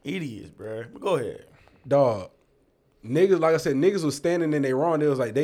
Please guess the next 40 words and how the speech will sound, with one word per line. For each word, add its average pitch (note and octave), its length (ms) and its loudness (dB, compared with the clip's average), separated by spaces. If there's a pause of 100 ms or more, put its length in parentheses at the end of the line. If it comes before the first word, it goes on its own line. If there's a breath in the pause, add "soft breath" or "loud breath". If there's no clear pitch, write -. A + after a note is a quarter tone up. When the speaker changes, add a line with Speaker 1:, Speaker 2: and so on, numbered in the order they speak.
Speaker 2:
ain't C#3 180 0
gonna A2+ 120 -4
fire E3 300 0
all D#3 160 4
of C#3+ 140 -2
us. D3+ 280 2 (480 soft breath)
They D#3 300 4
can't D#3 280 -2
do E3+ 180 4
every, D#3 200 0
they D#3 160 4
can't D#3 240 -2
do E3+ 160 -2
this. E3 200 2
They E3 140 0
can't C#3 260 -4
do E3 140 -2
that. D#3+ 340 -2
Da, C#3+ 120 0
da, C#3+ 100 2
da, A#2 180 -2
da." D#3 340 -2 (380 soft breath)
Wrongful D#3+ 320 -2
termination. E3 580 -2 (140)
Guess C#3 280 -6
what? G#2 240 -6 (800)
They B2+ 160 -2
done A#2 180 -4
gave B2+ 340 0
out C3 320 0
what C3 180 -2
they A#2+ 120 -4
said C3+ 280 -2
they B2 80 -4
was A#2 140 -2
gonna A2+ 220 -6
do A2+ 140 -10
yesterday. G2+ 500 -12 (460)
So B2 300 -6
now, B2 540 -6